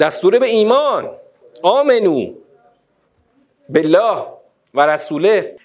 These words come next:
دیدیم توی این سوره تا پایان سوره مرتب دستور به ایمان به خدا و رسول تکرار می‌شه. دیشب تو دور سیاق بندی دیدیم که چند بار این دستور تکرار شد؟ چهار بار.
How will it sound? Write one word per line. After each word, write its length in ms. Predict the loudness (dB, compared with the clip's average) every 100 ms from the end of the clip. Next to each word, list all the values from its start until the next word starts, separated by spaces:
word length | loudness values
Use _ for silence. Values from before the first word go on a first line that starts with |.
| -4
دیدیم 340 | 0 2 0
توی 160 | 0 0
این 120 | 0
سوره 280 | 0 0 0
تا 160 | -2
پایان 320 | 0 0 0 -2
سوره 260 | 0 0
مرتب 720 | 2 0 0 -6 -4 -4 -2 -2
دستور 540 | -4 -6 -4 -2 0
به 320 | 0 0 -4 -12 _ _ _ _
ایمان 420 | -2 0 0 2
به 80 | 0
خدا 260 | 2 2 0
و 40 |
رسول 320 | -2 -4 -4
تکرار 360 | -4 0 0 0
می‌شه. 380 | -2 -4 -6 -10 -20 -20 -20 _ _
دیشب 360 | -4 -2 -2 -2
تو 100 | -2
دور 300 | 0 2 0
سیاق 380 | 0 0 2 0
بندی 300 | -2 -2 -2
دیدیم 240 | 0 0
که 120 | 0
چند 300 | 0 0 0
بار 120 | 2 2
این 100 | 0
دستور 280 | 0 -2
تکرار 340 | -4 -2 -2 -2
شد؟ 420 | -2 -2 -4 -8 -20 _ -6
چهار 260 | -2 -2
بار. 220 | -2 -10